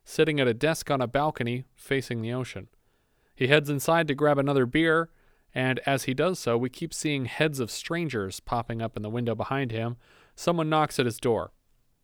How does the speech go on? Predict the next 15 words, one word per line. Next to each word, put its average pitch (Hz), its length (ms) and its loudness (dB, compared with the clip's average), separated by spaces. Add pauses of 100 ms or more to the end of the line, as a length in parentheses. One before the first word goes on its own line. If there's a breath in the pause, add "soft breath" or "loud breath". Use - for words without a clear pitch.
A 135 60 0
pair 185 200 8
of 156 100 6
men 170 280 2
claim 160 260 0
to 151 80 4
have 139 240 4
car 175 240 2
trouble 156 440 2 (260)
and 127 80 -2
ask 135 300 -2
to 139 120 -4
use 135 220 2
his 120 140 -4
phone, 143 380 2